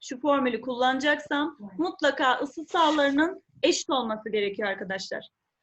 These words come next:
Alperen, lü-, lütfen mikrofonu kapatır mısın?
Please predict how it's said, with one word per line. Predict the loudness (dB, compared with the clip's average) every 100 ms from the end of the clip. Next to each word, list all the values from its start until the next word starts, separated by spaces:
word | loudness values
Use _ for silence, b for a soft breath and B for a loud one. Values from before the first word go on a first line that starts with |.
| 0
Alperen, | 2 2 2 0 0
lü-, | -2 -4 -8 -8
lütfen | -8 -2 0 0
mikrofonu | 0 -2 -2 -6 -4
kapatır | -4 -4 -6 -6
mısın? | -8 -8 -14 -16